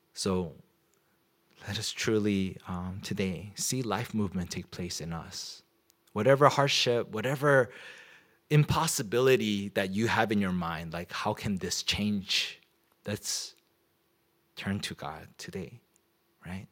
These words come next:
Let us ask honestly today and see God's time schedule for you, to see God's pacing for you, so that you can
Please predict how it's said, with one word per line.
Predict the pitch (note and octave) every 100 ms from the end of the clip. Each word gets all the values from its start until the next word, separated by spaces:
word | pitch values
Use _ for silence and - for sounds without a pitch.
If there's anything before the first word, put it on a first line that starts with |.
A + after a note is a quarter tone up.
| _ _ _ _ _ - _ -
Let | F2+ F2 -
us | G2+ - - _ _ -
ask | F#2 F2+ F2 - - - _ -
honestly | G2 G2+ F2+ - E2+ E2 E2 _
today | - F2 A#2 - G#2+ _ _ _ _ _ _ _ _ _ _ _ _ _ _ _ _ _
and | F#2 F2 -
see | - - G#2 G#2+ A2 A2+ _ -
God's | F#2 G2+ -
time | - G2+
schedule | - F#2 E2+ F2
for | - E2+
you, | F#2 G#2+ A#2+ A2+ _ _ _ _ _ _ _ -
to | F#2+
see | - G#2+ G2+
God's | - F#2+ F#2 F2+ -
pacing | - - G#2+ - F2+
for | - G2
you, | G2+ B2+ A2 - _ _ _ _ _ _ _ _ _ _ _ -
so | - G#2+
that | G2 F2+
you | G#2
can | G#2+ A2+ G#2 G2 F#2+